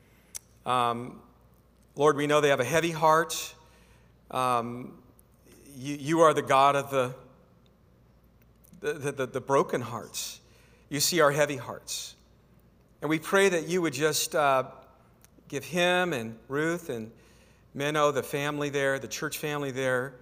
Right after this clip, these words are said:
peace. Use them, Lord, to,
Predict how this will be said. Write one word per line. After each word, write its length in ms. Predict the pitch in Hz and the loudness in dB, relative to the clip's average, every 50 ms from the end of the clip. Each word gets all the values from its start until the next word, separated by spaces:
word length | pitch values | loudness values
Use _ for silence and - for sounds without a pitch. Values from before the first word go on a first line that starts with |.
| - - | -20 -20
peace. 600 | - - - 151 123 110 110 - - - - - _ _ _ - - - - _ - | -18 -16 -14 -12 -10 -8 -8 -8 -8 -8 -10 -14 _ _ _ -20 -20 -20 -20 _ -14
Use 360 | - 117 135 151 165 165 151 | -8 -4 -2 0 0 0 0
them, 260 | 151 165 170 160 156 | 0 0 0 0 0
Lord, 380 | 147 156 151 151 156 160 160 160 | 0 2 4 4 4 4 2 -2
to, 440 | - - 143 135 131 131 123 123 | -6 -6 -4 -4 -4 -4 -6 -8